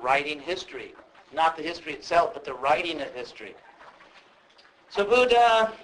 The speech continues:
the Buddha appeared about approximately twenty-five hundred years ago.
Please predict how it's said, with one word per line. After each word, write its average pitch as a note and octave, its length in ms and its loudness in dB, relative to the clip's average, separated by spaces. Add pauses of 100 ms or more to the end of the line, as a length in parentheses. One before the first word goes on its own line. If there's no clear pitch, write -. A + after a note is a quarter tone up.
(100)
the E3+ 80 -4
Buddha G3+ 720 6
appeared F#3+ 480 0
about D#3 560 4
approximately E3 540 2
twenty-five D3 580 -2
hundred C#3 220 -8
years C3+ 280 -2
ago. C3 520 0